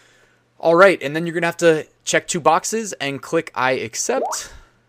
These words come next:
After this, you have your tracking I D. So, <laughs> I mean, it's pretty much just kind of, you know, the standard hit next three times, and then you get to the end result. Now, this may look complicated. This is a Redbubble tutorial. If this was a website tutorial, it may get a little bit more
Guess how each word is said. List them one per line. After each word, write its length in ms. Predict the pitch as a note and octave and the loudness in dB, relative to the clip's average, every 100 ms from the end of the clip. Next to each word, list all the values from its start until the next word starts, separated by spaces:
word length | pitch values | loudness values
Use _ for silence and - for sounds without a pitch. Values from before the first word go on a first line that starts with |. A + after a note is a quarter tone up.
| _ _ - | _ _ -6
After 340 | C#3 - D#3+ C3 | -4 -4 -6 -8
this, 540 | A#2 G3+ C4 - - | 0 2 2 -2 -8
you 360 | B2+ C#3 F3 E3 | -12 -10 -8 -4
have 360 | B2 E3+ D#3 | -2 -4 -6
your 160 | C3 C#3 | -6 -6
tracking 460 | - D#3+ G3 C#3 | 0 -2 0 -6
I 120 | A2 G#2 | -6 -6
D. 200 | G#2 G2 | -10 -10
So, 320 | - C3+ A#2+ - _ | 0 0 0 -10 _
<laughs> 280 | - - C3 | -20 -20 -8
I 80 | D#3 | -4
mean, 120 | F3 | -2
it's 140 | F3 - | -4 -6
pretty 280 | - D#4 | -4 -4
much 320 | G3 G#3 - - | 2 0 0 -4
just 160 | D#3 | -4
kind 220 | F3 E3 | -2 -2
of, 100 | D#3+ | -4
you 60 | F3 | -6
know, 120 | A2+ | -8
the 120 | B2+ | -4
standard 500 | C3 - E3 D#3+ D3+ | -4 -2 -2 0 -2
hit 220 | B2 E3+ C3 | -2 -6 -4
next 300 | C#3+ - - | -4 -4 -8
three 180 | C#3+ | -10
times, 500 | C#3 C#3 C#3+ C3+ - - - _ _ B2+ - | -6 -6 -6 -8 -10 -10 -20 _ _ -20 -10
and 180 | C#3 C#3 | -2 0
then 220 | C3+ C#3 | 0 -4
you 100 | C3+ | 0
get 220 | D3+ D3+ | 0 2
to 120 | D#3 | -4
the 320 | C#3 C#3 C3+ - - | -6 -8 -8 -10 -6
end 180 | D3+ C#3 | -6 0
result. 540 | C#3 A#2 B2+ G3 - | 0 2 0 0 -2
Now, 100 | C#3 | -4
this 240 | C#3+ - | -2 -6
may 200 | C#3 F3 | -6 -8
look 200 | C4 G#3+ - | -4 -4 -2
complicated. 800 | D#3+ D#3 D3+ E3+ D#3 D#3+ D#3 _ _ _ _ | -2 -2 -6 -6 -4 -4 -8 _ _ _ _
This 300 | A2+ F#3 - | -6 -4 -4
is 180 | E3 C#3 | -6 -6
a 120 | B2 | -6
Redbubble 500 | A#2 C#3 E3+ D3+ D3 | 2 0 4 4 4
tutorial. 500 | - D3+ C#3+ C#3 C3+ B2+ | -2 -4 0 2 0 -2
If 100 | - | -10
this 160 | G#3+ | -10
was 140 | F#3 A#2+ | -8 -8
a 40 | |
website 560 | B2+ - C#4 G3+ D#3 C#3 | -6 -4 -4 -2 -2 -2
tutorial, 520 | C#3+ - C3+ C3+ C#3 | -8 -4 0 2 0
it 200 | D3+ - | -4 -12
may 220 | D#3 F#3 | -10 -8
get 200 | F3+ F3+ | -2 0
a 60 | E3 | 0
little 420 | D#3+ E3+ G3 G#3 | 0 0 2 2
bit 240 | F3 F#3 - | 4 0 0
more 640 | D3+ D#3+ E3 D#3+ D#3 | -4 2 6 6 4